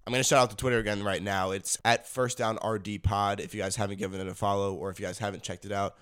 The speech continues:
go ahead and check it out. I'm starting to tweet a lot more during games. So, like, for example, during game two of the N B A Finals, I tweeted, like, six, seven times. Again, that's not that much compared to other accounts, but I'm trying to do it more to get more recognition. So I was, I came home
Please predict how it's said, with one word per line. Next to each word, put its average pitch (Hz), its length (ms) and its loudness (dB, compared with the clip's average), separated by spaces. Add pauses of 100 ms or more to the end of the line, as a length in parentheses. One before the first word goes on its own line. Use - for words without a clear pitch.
(220)
go 110 140 4
ahead 107 140 2
and 101 100 -6
check 104 180 -2
it 98 80 -4
out. 98 160 0
I'm 110 100 0
starting 131 220 2
to 120 60 -2
tweet 127 220 -4
a 110 40 -2
lot 104 220 4
more 104 280 -2
during 104 340 -4
games. 98 440 -8
So, 95 160 -6
like, 90 240 -6 (340)
for 123 100 -2
example, 101 300 -4
during 110 240 -2
game 107 220 -2
two 113 140 -4
of 107 60 -4
the 98 180 -10
N 107 80 -4
B 107 120 -2
A 95 60 -2
Finals, 104 520 -4 (380)
I 104 120 -4
tweeted, 107 280 -4
like, 98 140 -4
six, - 260 -4
seven 95 260 -2
times. 87 340 -8
Again, 101 200 -4
that's 90 200 -8
not 98 220 -4 (220)
that 90 260 -6
much 104 420 -4
compared 98 260 -8
to 73 100 -8
other 95 260 -6
accounts, 101 440 -6
but 85 260 -8 (380)
I'm 104 100 -6
trying 117 200 0
to 113 60 -2
do 107 180 -2
it 76 60 -4
more 101 440 -4 (220)
to - 80 -10
get 107 120 0
more 98 120 -4
recognition. 92 560 -6
So 104 400 4 (640)
I 113 140 6
was, 110 380 2
I 110 120 0
came 131 240 0
home 120 400 0